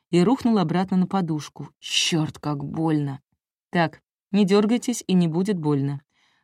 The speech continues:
Да, мы нашли скрипку. Ваш друг в буквальном смысле умирал на ней.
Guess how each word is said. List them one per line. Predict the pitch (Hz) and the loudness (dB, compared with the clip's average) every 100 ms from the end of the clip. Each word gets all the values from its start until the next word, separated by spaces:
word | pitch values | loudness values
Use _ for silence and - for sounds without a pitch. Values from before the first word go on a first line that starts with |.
| _ | _
Да, | 180 170 170 _ | 0 0 -2 _
мы | 220 | 2
нашли | 262 294 220 | 2 2 -2
скрипку. | 208 - 214 208 190 190 _ _ _ | 0 0 0 0 -4 -6 _ _ _
Ваш | 180 214 | 0 2
друг | 180 220 269 | 2 2 2
в | 180 | 0
буквальном | 175 185 214 226 214 | 0 0 2 2 2
смысле | 196 208 208 190 | 2 0 0 -4
умирал | - 202 214 165 | 0 0 2 0
на | 147 147 | 0 -4
ней. | 143 139 | -4 -8